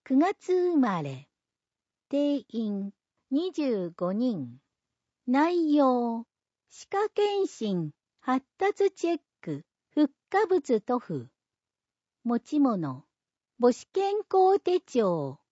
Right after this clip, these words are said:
歯ブラシ、お茶、歯科検診用バスタオル。なお、フッ化物塗布後三十分は飲食ができません。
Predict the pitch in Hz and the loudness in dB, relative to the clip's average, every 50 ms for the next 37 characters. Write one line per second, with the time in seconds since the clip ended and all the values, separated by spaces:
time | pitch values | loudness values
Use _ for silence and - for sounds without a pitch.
0 | _ _ _ _ _ - 277 269 254 359 403 415 370 339 320 - - - - 156 | _ _ _ _ _ -4 -2 0 2 2 2 2 2 0 -2 -4 -6 -12 -12 -12
1 | 147 139 151 _ _ _ _ _ _ _ - 247 277 - _ - 320 311 311 294 | -12 -12 -12 _ _ _ _ _ _ _ -2 -2 -2 -2 _ -2 0 0 0 0
2 | - _ _ _ _ _ - - - 359 381 415 - - 381 381 381 403 415 - | -2 _ _ _ _ _ -20 -16 -8 -4 -4 -4 -2 -2 -2 -2 0 -2 -4 -4
3 | - 339 339 370 359 359 339 320 294 294 285 277 269 262 240 - - - 208 208 | -4 -2 0 0 2 2 4 4 6 6 6 6 6 4 2 0 -4 -6 -6 -6
4 | - - - _ - 339 349 339 320 277 226 185 151 - 147 127 120 131 _ _ | -6 -14 -20 _ -4 0 2 4 4 4 4 2 -2 -6 -8 -12 -12 -14 _ _
5 | _ _ _ _ _ _ _ _ _ _ _ _ _ _ _ - 277 311 330 285 | _ _ _ _ _ _ _ _ _ _ _ _ _ _ _ 0 0 2 2 2
6 | 233 196 175 _ - 277 269 - _ _ - 359 370 339 370 302 - - 220 - | 0 0 -2 _ 0 0 0 0 _ _ -4 -4 -2 0 0 0 0 -2 -4 -4
7 | - 196 180 - - 269 247 240 240 233 220 - - - - 262 302 339 349 320 | -4 -8 -8 -2 -2 0 2 4 2 2 0 -2 -8 -6 -2 0 2 2 2 2
8 | - 359 370 - _ - 247 233 220 208 196 175 165 160 151 151 - _ - 269 | 2 0 -2 -2 _ -4 -2 0 0 2 0 0 -2 -2 -4 -6 -8 _ 0 2
9 | 302 359 370 - - 269 254 - 240 202 170 151 143 - 147 - 233 233 226 220 | 2 2 2 0 0 -2 0 0 -2 -2 -2 -4 -4 -6 -8 -4 -2 0 0 0
10 | 202 - - 202 175 143 127 123 | -2 -4 -6 -4 -4 -4 -6 -8